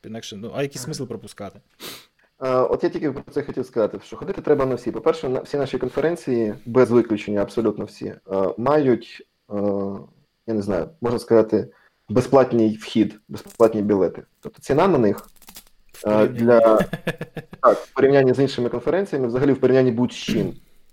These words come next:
Speaker 2: е, з білетів.
Speaker 1: Мгм.
Speaker 2: Я не знаю, там, порівняйте з білетами,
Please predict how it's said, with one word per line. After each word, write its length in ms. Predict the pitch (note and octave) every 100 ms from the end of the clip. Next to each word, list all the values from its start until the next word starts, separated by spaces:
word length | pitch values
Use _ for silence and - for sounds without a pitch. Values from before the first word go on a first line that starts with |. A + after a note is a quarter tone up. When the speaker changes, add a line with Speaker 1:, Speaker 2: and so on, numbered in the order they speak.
| A2
Speaker 2:
е, 440 | A2 G#2+ G2+ F2 - -
з 100 | G#2+
білетів. 500 | G#2+ C3+ A#2 - - - - -
Speaker 1:
Мгм. 280 | D3 C#3 D3 -
Speaker 2:
Я 60 |
не 60 | B2+
знаю, 180 | A#2 -
там, 100 | -
порівняйте 360 | C#3 D3+ D3+ B2+
з 40 |
білетами, 520 | A2+ C3 C3 A#2+ G#2+